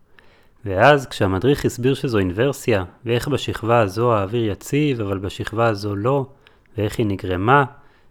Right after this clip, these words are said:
ואיך זה קשור לקור ששרר בלילה, ולכל מה שקראנו ושמענו בדיווחי מזג האוויר, אז נפל לי האסימון שכל המידע סובב אותנו, הוא פשוט מונח לפנינו, ורוצה שנבין אותו.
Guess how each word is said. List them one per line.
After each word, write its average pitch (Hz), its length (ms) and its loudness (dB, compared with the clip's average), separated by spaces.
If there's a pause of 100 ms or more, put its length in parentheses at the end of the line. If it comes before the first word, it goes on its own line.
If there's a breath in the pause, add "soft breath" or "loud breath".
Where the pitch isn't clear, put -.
(100)
ואיך 110 200 -2
זה 107 80 2
קשור 98 340 -2
לקור 120 340 -2
ששרר 127 500 0
בלילה, 110 560 2 (180)
ולכל 110 320 -4
מה 113 140 -2
שקראנו 110 760 -2
ושמענו 107 520 -2
בדיווחי 98 520 -2
מזג 110 340 -2
האוויר, 107 460 0 (800 soft breath)
אז 143 220 2
נפל 156 280 2
לי 151 140 2
האסימון 135 600 0
שכל 156 420 -2
המידע 127 300 0
סובב 120 380 0
אותנו, 95 460 -2 (120)
הוא 123 140 -8
פשוט 123 340 -6
מונח 120 320 -2
לפנינו, 113 580 -2 (420 soft breath)
ורוצה 98 300 -6
שנבין 117 460 -2
אותו. 107 320 -6